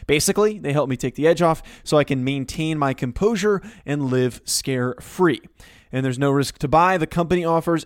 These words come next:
a one hundred percent lifetime money-back guarantee. If the product's not for you, that's okay. You'll get your money back. Sunday Scaries is in the stress-relieving business,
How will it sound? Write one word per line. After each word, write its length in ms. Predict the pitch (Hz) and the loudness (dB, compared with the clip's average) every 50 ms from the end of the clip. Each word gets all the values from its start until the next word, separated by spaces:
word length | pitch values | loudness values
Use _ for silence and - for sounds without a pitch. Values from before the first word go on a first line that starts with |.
| - 160 | -2 0
a 140 | 165 165 | 2 2
one 320 | 160 156 156 165 170 175 170 | 2 2 0 0 0 -2 -2
hundred 520 | 160 143 156 190 202 202 190 208 202 - | -4 -2 -2 -2 -2 0 -2 -4 -4 -4
percent 420 | - 196 175 - - 175 175 117 123 | -4 -6 -4 -4 -4 -4 -4 -6 -6
lifetime 800 | 139 135 143 156 180 190 - - - 175 175 170 170 170 165 - | -4 -2 -2 -2 -2 -2 -6 -10 -10 -8 -6 -6 -6 -6 -8 -10
money-back 800 | - 135 131 135 139 147 170 180 160 151 147 143 147 139 - - | -10 -8 -4 -4 -2 -2 -2 -2 -2 -2 -2 -2 -4 -6 -10 -10
guarantee. 640 | 131 135 135 131 131 131 120 - - 123 - - - - - - - _ _ - | -6 -4 -4 -2 -2 -4 -4 -4 -6 -6 -6 -8 -12 -20 -20 -20 -20 _ _ -16
If 80 | - | -14
the 60 | 117 | -12
product's 380 | - - 107 110 - - - - | -10 -8 -8 -8 -8 -10 -12 -12
not 140 | 113 - - - | -14 -14 -10 -8
for 120 | - 156 | -6 -4
you, 140 | 175 190 180 | -2 0 0
that's 260 | 160 156 151 - - | 0 0 0 0 -2
okay. 320 | 151 139 - - 180 175 170 | -2 -2 2 4 4 6 6
You'll 140 | 160 151 139 | 6 4 2
get 160 | 143 139 - | 0 -2 -4
your 80 | 127 131 | -4 -4
money 220 | 127 131 131 131 | -4 -2 -2 -2
back. 380 | 131 - - - - - - - _ _ _ _ - | -2 -2 -4 -4 -8 -12 -20 -20 _ _ _ _ -4
Sunday 300 | - 175 175 175 170 156 | 0 0 2 2 2 2
Scaries 460 | - - 165 156 156 156 151 135 135 | 0 0 0 2 2 2 0 -2 -2
is 200 | 147 139 131 139 | -4 -6 -6 -6
in 100 | 135 123 | -6 -6
the 100 | 123 123 | -6 -8
stress-relieving 1000 | - - - - 165 151 139 - - - - 147 143 156 196 240 247 233 202 160 | -8 -10 -6 -2 -2 -2 -2 -4 -6 -8 -6 -6 -6 -6 -6 -8 -6 -6 -6 -4
business, 460 | 131 147 139 131 165 147 147 143 - | -4 -4 -4 -4 -4 -6 -6 -6 -6